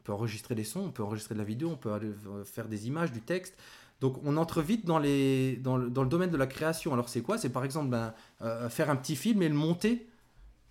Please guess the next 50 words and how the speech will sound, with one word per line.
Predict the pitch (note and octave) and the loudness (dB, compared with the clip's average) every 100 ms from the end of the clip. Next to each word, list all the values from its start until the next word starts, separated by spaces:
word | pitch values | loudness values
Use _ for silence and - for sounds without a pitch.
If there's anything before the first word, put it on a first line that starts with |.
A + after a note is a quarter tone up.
| - C3 | -8 2
et | C3 | 4
ajouter | C#3 C3 C#3+ E3+ | 4 2 2 2
des | C#3 | 2
voix | C3+ D#3 D#3 G#3 | 2 2 4 2
off, | G#3+ C#3+ | 2 0
et | C#3+ | 2
ajouter | C3+ C#3 E3 | 2 0 0
des | C#3 B2+ | 0 0
images | F3 G3+ - | 0 -2 -2
sur | - G3 F3+ | -2 2 4
le | E3+ | 2
seul | - - F#3 G3 F3+ | -2 0 2 2 0
et | C#3+ | 0
même | D#3 D3+ | 0 -2
outil | C#3 G3+ | -4 -4
qu'est | D3+ | -2
la | B2+ | -2
tablette. | C3 B2+ A2+ - - _ _ _ _ _ _ _ _ _ _ _ _ _ _ _ _ _ - - _ - - | 0 -4 -4 -10 -20 _ _ _ _ _ _ _ _ _ _ _ _ _ _ _ _ _ -20 -20 _ -20 -16
Voilà | A2+ G#2+ A2 | -8 -6 -4
un, | G#2 | -4
un, | A#2 B2 | -4 -4
un, | A2+ G#2+ A2 G2+ G#2+ | -6 -6 -8 -8 -6
un | G#2+ | -4
exemple | A2+ A#2 C3 A2 | -6 -6 -8 -8
simple | G2+ C3 C3 B2+ | -8 -6 -6 -6
dans, | G#2 | -8
de | G2+ G#2 | -8 -6
redéfinition. | G#2 A2+ A#2 A#2 - G#2+ - - | -6 -6 -8 -10 -12 -16 -18 -2
Alors | B2 | 4
moi, | F3 | 4
ce | F#3+ | 6
modèle-là, | F#3+ G3 G#3+ A3+ | 6 6 6 4
il | F#3 | 2
me | |
plaît | - D#3+ | 4 4
bien, | C#3 A#3+ | 4 2
il | G#3 B2 | 4 2
est | |
bien | A2+ C3 | 2 0
connu | D3 E3 | 2 0
des | B2 | -2
technophiles, | - A#2 A#2+ C3 F3+ C#3 | -4 -2 -2 -2 -4 -2
hein, | |
le, | A#2 G#2+ | -2 -2
le | G2 G#2 | -4 -4
modèle | A2 A2+ A2 | -2 -2 -4
S | A2 G#2+ | -6 -6
A | |
M | A2+ | -4
R, | D3+ | -6